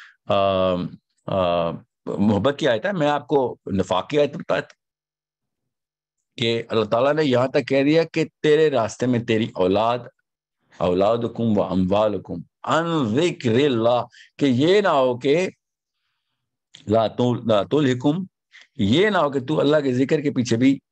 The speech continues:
इनको प्रेसिडेंस दे रहा हो। मुनाफिकून की आयत बता रहा हूँ आपको, सूरह मुनाफिकून में अल्लाह ताला ने औलाद को ऐसे,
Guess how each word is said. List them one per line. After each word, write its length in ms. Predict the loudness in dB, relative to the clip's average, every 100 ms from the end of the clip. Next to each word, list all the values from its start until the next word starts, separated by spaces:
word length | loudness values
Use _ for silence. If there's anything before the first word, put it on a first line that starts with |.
| _ _
इनको 220 | 0 2 0
प्रेसिडेंस 420 | 0 0 -4 -2
दे 140 | -4
रहा 120 | -4
हो। 120 | -6 -12 _ _ _ -20 _ _ -2
मुनाफिकून 560 | 0 0 -2 -2 0
की 100 | 2
आयत 140 | 2 0
बता 200 | -2 -2
रहा 100 | -2
हूँ 100 | -2
आपको, 180 | -6 -6
सूरह 220 | -2 0
मुनाफिकून 580 | 2 0 0 -2 0 2
में 120 | 0
अल्लाह 160 | 0
ताला 240 | 0 0 0
ने 60 |
औलाद 380 | -4 0 0 0
को 140 | -4 -4
ऐसे, 300 | -2 -2 -6